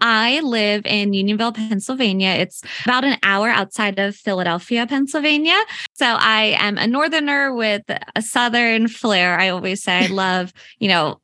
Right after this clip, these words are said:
all things Southern. And a lot of times people are shocked to hear that I'm actually from Philadelphia area. But I'm born and raised from here. I went to the same high school as my parents and my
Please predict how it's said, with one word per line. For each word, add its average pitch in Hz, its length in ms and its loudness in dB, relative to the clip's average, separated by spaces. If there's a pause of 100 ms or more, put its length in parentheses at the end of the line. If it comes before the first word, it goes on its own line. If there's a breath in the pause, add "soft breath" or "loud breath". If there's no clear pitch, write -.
all 320 220 4
things 330 360 0
Southern. 240 300 2
And 226 140 2
a - 20 -2
lot 214 180 2
of 214 60 -8
times 226 220 -2
people 202 180 -4
are 190 80 2
shocked 220 360 0
to 220 80 -6
hear 208 200 0
that 180 160 -2
I'm 180 220 0
actually - 340 -4
from 180 560 0
Philadelphia 208 560 0
area. 170 560 0 (540 loud breath)
But 254 180 2
I'm 233 160 2
born 226 240 0
and 240 160 0
raised 202 360 -2
from 202 220 -2
here. 190 720 0
I 170 420 0
went 180 260 -4
to 190 80 -10
the 180 100 -2
same 170 400 0
high 185 140 0
school 180 240 -4
as 170 140 -2
my 175 120 0
parents 247 580 0
and 180 180 0
my 175 300 0